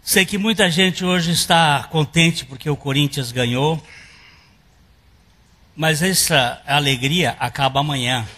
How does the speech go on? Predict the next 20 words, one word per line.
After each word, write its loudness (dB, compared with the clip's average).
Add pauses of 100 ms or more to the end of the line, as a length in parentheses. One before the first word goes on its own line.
(1400)
E -18
provavelmente 0
muitos -2
carros -2
sejam -4 (1160)
mal 4
feitos, -2
porque -10
os 0
caras 2
vão -2
ficar 0 (140)
tão -2 (240)
eufóricos -2 (520)
e -2
vão 2
fazer 0
os -2
carros 2
errados. 0